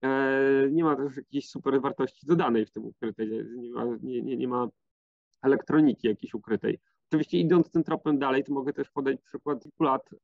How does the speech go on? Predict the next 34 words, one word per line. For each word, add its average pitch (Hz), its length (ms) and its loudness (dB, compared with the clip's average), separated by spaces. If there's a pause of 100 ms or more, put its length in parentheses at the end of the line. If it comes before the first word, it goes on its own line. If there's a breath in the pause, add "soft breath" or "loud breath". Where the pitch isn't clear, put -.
e, 120 420 2
bo 127 120 4
nie 160 140 6
wiem, 131 120 2
czy - 80 -20
ten 123 120 -4
przedmiot 123 300 -2
został 123 220 0
już 120 100 0
wprowadzony 127 600 0
do, 120 200 -2
do, 120 440 -2 (460)
e, - 20 -10
do 120 340 -4
obrotu, 131 420 -2
czy - 140 -4
nie. 131 140 4
Musiałbym 113 580 -8
sprawdzić, 117 520 -4
czy - 120 -16
w 107 80 -14
Unii 120 140 -2
Europejskiej 113 440 -4
to 107 60 -20
się 127 120 -6
udało, 120 320 0
czy - 140 -12
nie. 123 220 -2 (140)
Miałem 147 320 0
kilka 180 240 -6
lat 165 120 -6
temu 165 300 2
okazję 156 640 2
oceniania 139 920 0